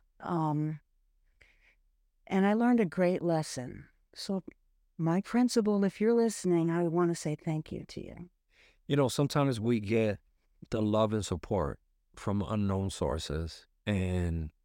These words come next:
Speaker 2: learning and working with colleagues who care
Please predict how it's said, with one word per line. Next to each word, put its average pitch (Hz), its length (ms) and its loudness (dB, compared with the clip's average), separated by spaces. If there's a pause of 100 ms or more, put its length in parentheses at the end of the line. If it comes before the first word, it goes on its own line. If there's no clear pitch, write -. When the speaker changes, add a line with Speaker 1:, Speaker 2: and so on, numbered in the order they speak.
Speaker 2:
learning 117 640 2
and 101 200 2
working 98 680 0 (200)
with 98 240 -4
colleagues 98 580 0
who 85 220 -4
care 95 480 -2